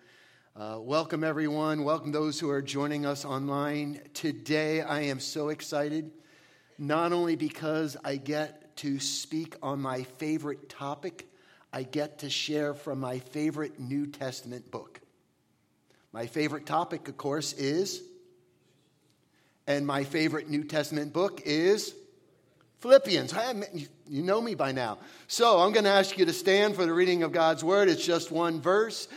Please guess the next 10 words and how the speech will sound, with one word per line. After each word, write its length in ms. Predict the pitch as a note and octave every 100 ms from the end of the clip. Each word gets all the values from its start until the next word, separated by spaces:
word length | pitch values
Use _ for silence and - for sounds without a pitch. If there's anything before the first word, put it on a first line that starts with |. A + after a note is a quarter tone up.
| - - -
and 260 | D#3+ D#3+
the 200 | D#3 D#3+
message 600 | D#3 F#3 F#3+ G#3 - - F3
this 180 | -
morning 320 | F#3 F#3 F3+ E3+
is 200 | D#3 -
titled, 540 | F3 F3 F3 F3 F3 - - - _ _ _
Contending 1120 | E3+ D#3+ D#3 - A#3 A#3+ B3 B3+ B3+ B3 G3+ - _ -
as 320 | D#3 D#3 B2
One. 420 | A2 A#2 G2+ D#2